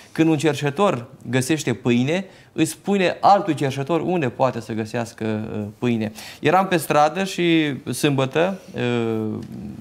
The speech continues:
vorbeam cu un domn în jur de patruzeci și cinci, cincizeci de ani, lucra în I T, un domn foarte deștept, eh, și mă întreabă: „Domnule pastor, dar, eh,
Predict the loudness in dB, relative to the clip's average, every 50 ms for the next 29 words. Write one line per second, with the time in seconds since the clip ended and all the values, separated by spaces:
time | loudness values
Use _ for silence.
0 | -14 -12 -6 0 0 2 4 4 2 2 2 -2 -4 -4 -2 0 2 2 2 2
1 | 2 0 -2 -2 -2 -2 0 -2 -2 -2 0 0 0 0 2 0 0 0 -2 -6
2 | -8 -10 -10 -10 -12 -10 -4 0 0 0 0 0 -2 -2 -2 -2 -4 -6 -8 -6
3 | -6 -6 -4 -4 -2 -2 0 0 0 0 0 0 0 -2 -4 -4 -2 0 0 0
4 | 0 -2 -4 -4 -4 -4 -4 -2 -2 -2 -2 -2 -2 0 0 0 0 0 0 -4
5 | -2 -4 -4 -6 -6 -4 -4 -4 -6 -8 -12 -20 -20 -20 -20 -20 -20 -20 -20 -20
6 | -20 -20 -12 -6 -2 0 2 2 2 2 2 0 0 -2 -4 -6 -8 -10 -8 -4
7 | -2 0 0 2 2 2 2 2 2 0 -2 -2 0 0 0 0 0 0 0 -2
8 | -2 -2 -4 -6 -6 -4 -2 0 0 0 0 -2 -2 -2 -4 -4 -4 -4 -4 -4
9 | -6 -6